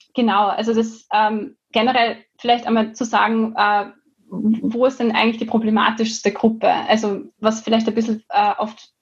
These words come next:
nicht gewusst wird auch, dass eigentlich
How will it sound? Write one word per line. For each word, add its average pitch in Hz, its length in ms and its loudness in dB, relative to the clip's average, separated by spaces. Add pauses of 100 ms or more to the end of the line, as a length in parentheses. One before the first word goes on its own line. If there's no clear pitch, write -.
(160)
nicht 226 440 0
gewusst 254 420 0
wird 220 180 2
auch, 214 240 2
dass 220 200 -6
eigentlich 220 560 0